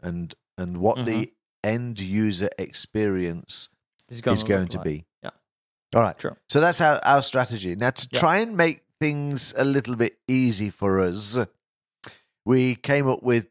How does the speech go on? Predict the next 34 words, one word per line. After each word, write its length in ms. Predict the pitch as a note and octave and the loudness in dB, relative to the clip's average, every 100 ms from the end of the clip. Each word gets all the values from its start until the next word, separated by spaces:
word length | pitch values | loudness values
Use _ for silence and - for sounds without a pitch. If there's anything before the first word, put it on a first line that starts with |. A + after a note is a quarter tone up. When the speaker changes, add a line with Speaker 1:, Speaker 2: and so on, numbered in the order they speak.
| _ | _
Speaker 1:
two 320 | - C#3+ C#3+ C3+ | -2 2 2 2
scenarios 960 | - C3 B2 B2 A#2 G2 F#2+ F#2+ G2 | 0 0 2 4 4 2 0 0 0
that 140 | - G2 | 0 2
we 160 | A2+ | 2
will 180 | A2+ A2 | 2 0
talk 400 | - A#2 A2 - | 0 2 2 0
around. 560 | F#2 E2 C#2+ C2+ C#2 - _ _ - | -4 -4 -6 -10 -14 -20 _ _ -10
Speaker 2:
Mm-hmm. 240 | B2+ A2 G#2 _ - - _ _ | -8 -8 -14 _ -20 -20 _ _
Speaker 1:
Well, 160 | G#2+ - | 0 4
I 140 | B2+ | 4
did. 240 | A#2 F#2 - _ _ _ _ _ _ | 4 -4 -14 _ _ _ _ _ _
Speaker 2:
Yes. 300 | C3 A#2+ - - | -2 -2 -6 2
Speaker 1:
So 180 | A2+ - | 2 4
this 200 | C3+ B2 | 0 4
is 100 | C3 | 4
all 120 | B2 | 4
my 160 | G#2+ G2 | 2 -2
fault. 320 | - E2 F2 | -2 -4 -2
I 80 | G2 | -6
get 300 | F2+ G#2+ - | 0 -2 -2
that. 180 | C#2+ - - | -10 -12 -4
I'm 160 | F#2+ | -2
happy 300 | F#2 G#2 G2+ | 0 -2 -2
with 140 | E2 C#2+ | -4 -6
that. 140 | - - | -10 2
Speaker 2:
Well, 220 | F#3+ C3+ | 4 4
Speaker 1:
One 100 | B2 | 2
Speaker 2:
it's, 280 | F#3 F3+ - | 2 2 2
it's 340 | F#3+ E3 - | 2 2 -6
two 260 | - G3+ G3 | 2 4 4
very 400 | C3 D#3 D#3+ D3+ | 4 4 4 2
valid 460 | A2+ C#3 C3 B2 - | -2 -2 0 0 -2
scenarios. 580 | - C3 C3+ G#2 G#2+ | -6 -2 -2 -2 -4
Speaker 1:
Yeah. 100 | A2+ | -4